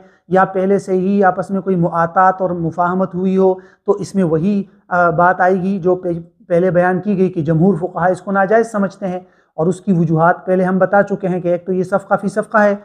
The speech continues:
ख़रीदारी के मामले में इजारे की शर्त लगाई गई, फिर ऊपर से ख़ुद इजारा मुंतही बितमलीक भी कई उकूद का मुरक्कब है, तो बयातान फ़ी बयातिन या सफ़का फ़ी सफ़का तो यहाँ पुख्ता है।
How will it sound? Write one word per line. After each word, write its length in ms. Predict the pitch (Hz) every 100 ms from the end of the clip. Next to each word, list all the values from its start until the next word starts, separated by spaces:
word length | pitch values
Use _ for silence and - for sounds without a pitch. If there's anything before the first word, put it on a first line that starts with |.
| _
ख़रीदारी 460 | - 196 180 196 208
के 120 | 208
मामले 300 | 196 196 202
में 100 | 202
इजारे 360 | 190 185 185 190
की 100 | 190
शर्त 220 | 202 185
लगाई 280 | 190 196 196
गई, 160 | 190 190 _ _ _ -
फिर 100 | 247
ऊपर 340 | - 190 226
से 140 | 208 226
ख़ुद 260 | 262 190 202
इजारा 300 | 185 196 202
मुंतही 420 | 196 190 196 214
बितमलीक 580 | 208 - 196 190 233 190
भी 100 | 226
कई 140 | 226
उकूद 440 | 226 202 214 233 233
का 100 | 226
मुरक्कब 440 | 208 208 208 214
है, 120 | 202
तो 340 | 202 - _ 180
बयातान 500 | 180 180 175 202 214
फ़ी 160 | 208
बयातिन 420 | 196 208 208 220 214
या 120 | 196
सफ़का 320 | 185 202 220
फ़ी 140 | - 190
सफ़का 300 | 190 - 202
तो 120 | 185
यहाँ 180 | 156 151
पुख्ता 300 | 185 - 208
है। 140 | 185